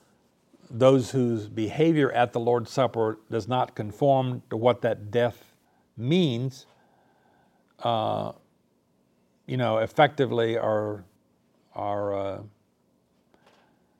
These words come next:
are on the wrong side of things, I guess I could say.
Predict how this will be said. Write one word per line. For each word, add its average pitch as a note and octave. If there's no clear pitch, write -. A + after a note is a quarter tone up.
are B2
on B2
the A2+
wrong A#2+
side C3+
of F2+
things, F2+
I F#2
guess F#2+
I F#2+
could G2
say. G2